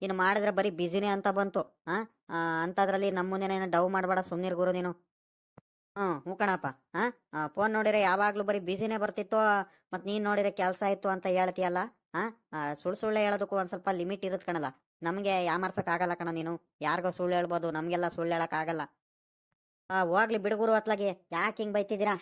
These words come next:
ಅಲ್ಲ ಗುರು, ಇವಾಗ್ ಫೋನ್ ಯಾಕ್ ಮಾಡಿದ್ರಿ ಹೇಳ್ರಿ ಮೊದ್ಲು. ಆ, ಅಂತ ಅರ್ಜೆಂಟ್ ಏನಿತ್ತು ಅಂತ ಫೋನ್ ಮಾಡೋದಂತದ್ದು?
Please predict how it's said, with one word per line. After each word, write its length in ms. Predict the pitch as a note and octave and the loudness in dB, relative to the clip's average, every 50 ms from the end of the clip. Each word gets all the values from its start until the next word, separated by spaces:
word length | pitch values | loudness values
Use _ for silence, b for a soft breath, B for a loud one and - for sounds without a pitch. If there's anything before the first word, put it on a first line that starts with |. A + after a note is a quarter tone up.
| - - _ _ - - | -6 -20 _ _ -8 -2
ಅಲ್ಲ 120 | F3+ G#3 G#3+ | 0 0 2
ಗುರು, 380 | G#3 G#3+ A3+ A#3 G#3 - _ - | 4 4 2 2 0 -2 _ -6
ಇವಾಗ್ 220 | F3+ F3+ F#3+ F#3+ - | -2 -2 -2 -4 -4
ಫೋನ್ 240 | - F#3+ G3+ A3+ A3+ | -6 -4 -2 -2 0
ಯಾಕ್ 180 | A3+ A3 G#3 G#3+ | -2 -2 -2 -2
ಮಾಡಿದ್ರಿ 320 | G#3 G#3 G#3 G3+ A3 A3+ | -2 -2 -2 -2 -2 -2
ಹೇಳ್ರಿ 280 | G#3 F#3 F#3+ G3+ G3+ G3 | 0 2 2 2 0 -2
ಮೊದ್ಲು. 500 | F#3 F#3 F3+ F#3 F#3+ D#3+ - _ _ - E3 | -4 -4 -2 -2 -4 -4 -6 _ _ -8 -6
ಆ, 20 | F#3 A3+ A3 _ - - | -4 -4 -6 _ -10 -10
ಅಂತ 160 | E3 E3+ G3+ G3 | -4 0 2 2
ಅರ್ಜೆಂಟ್ 320 | F#3 F3 F3 G3+ G#3+ F#3 - | 2 2 0 -4 -4 -2 0
ಏನಿತ್ತು 360 | F#3+ G#3+ A3+ A3 G#3+ - G#3 | -2 0 0 -2 -4 -2 -2
ಅಂತ 180 | G3 G3 F3+ G3 F3+ F3 | -2 -2 -2 -4 -6 -4
ಫೋನ್ 200 | - F#3+ G3+ G#3 | -4 -4 -2 -2
ಮಾಡೋದಂತದ್ದು? 640 | G#3 G3+ G3 F#3+ G3 F#3+ F3+ F#3+ F3+ G3 F#3+ F#3+ | -2 -2 -2 -2 -4 -4 -4 -4 -4 -6 -8 -10